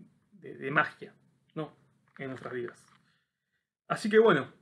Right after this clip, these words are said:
eh, no me quiero repetir demasiado, les recomiendo Sortilegios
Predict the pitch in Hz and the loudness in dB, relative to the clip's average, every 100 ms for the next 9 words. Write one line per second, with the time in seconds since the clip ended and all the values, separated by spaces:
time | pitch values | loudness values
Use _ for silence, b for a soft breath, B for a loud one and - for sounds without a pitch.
0 | _ _ 147 135 127 123 123 127 135 139 | _ _ -6 -4 -4 -6 -8 -8 -6 -4
1 | 139 139 127 131 156 151 175 175 240 233 | -2 -2 -2 -4 -4 -2 -4 0 0 0
2 | 185 131 135 139 156 147 127 123 143 123 | -2 -6 -8 -6 -4 -4 -6 -6 -12 -8
3 | 175 208 254 - 226 233 | -4 -2 -4 -6 -6 -6